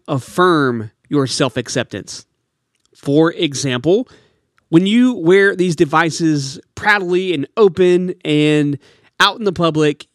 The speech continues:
you are kind of openly testifying that you are embracing every aspect of yourself, including the challenges.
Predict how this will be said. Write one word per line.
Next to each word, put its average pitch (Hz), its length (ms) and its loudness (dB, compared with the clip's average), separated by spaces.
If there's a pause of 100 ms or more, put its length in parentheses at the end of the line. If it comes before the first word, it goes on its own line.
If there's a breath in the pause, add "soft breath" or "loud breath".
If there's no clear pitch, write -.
you 214 360 -2
are 185 540 -2 (260)
kind 196 320 0
of 160 340 2 (200)
openly 190 760 -2 (200)
testifying 127 960 -2 (600 soft breath)
that 156 400 -2 (180)
you 214 280 -2
are 214 200 0
embracing 165 1000 0 (420)
every 175 400 0 (100)
aspect 139 720 -4 (200)
of 123 160 -6
yourself, - 580 -6 (320)
including 185 880 2
the 160 120 -2
challenges. 156 640 -4